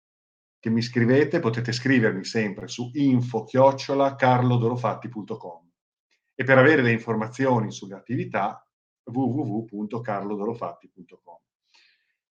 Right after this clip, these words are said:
Dicevo, permettetemi di, eh, elencare qualche evento prossimo, e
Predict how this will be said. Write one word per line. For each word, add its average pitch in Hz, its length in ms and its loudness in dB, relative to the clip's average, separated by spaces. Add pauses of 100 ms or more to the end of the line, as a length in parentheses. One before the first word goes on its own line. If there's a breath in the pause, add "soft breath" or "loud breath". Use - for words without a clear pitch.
(120)
Dicevo, 127 380 6
permettetemi 135 760 2
di, 123 420 0 (120)
eh, 101 540 -14
elencare 135 640 4
qualche 143 580 4
evento 127 920 4
prossimo, 110 840 -4 (1400 loud breath)
e 123 260 4